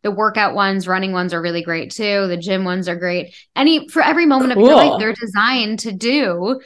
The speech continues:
Speaker 1: in every moment because you wanna
Speaker 2: Yeah.
Speaker 1: condition your mind in these everyday moments. The Pavlov dog theory, like I just
Speaker 2: Yeah.
Speaker 1: talked about, that's the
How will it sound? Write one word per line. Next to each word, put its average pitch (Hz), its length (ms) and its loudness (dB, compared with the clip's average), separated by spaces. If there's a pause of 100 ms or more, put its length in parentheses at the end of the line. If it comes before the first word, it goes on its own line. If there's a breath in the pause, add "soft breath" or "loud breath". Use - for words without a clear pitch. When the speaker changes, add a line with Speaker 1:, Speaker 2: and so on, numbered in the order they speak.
(280 loud breath)
Speaker 1:
in 240 140 2
every 233 320 0
moment 214 480 0
because 208 280 -6
you 226 80 -4
wanna 233 280 -4
Speaker 2:
Yeah. 208 80 -4
Speaker 1:
condition 240 420 -2
your 233 160 -2
mind 214 540 -2 (320 loud breath)
in 277 160 4
these 294 240 4
everyday 202 320 -2
moments. 180 400 -2
The 196 80 -8
Pavlov 214 460 -2
dog 285 300 -4
theory, 180 280 -6
like 185 200 -4
I 190 80 0
just 190 200 -4
Speaker 2:
Yeah. 180 60 -4
Speaker 1:
talked 254 220 -4
about, 180 220 -10
that's 196 320 -4
the 196 300 -2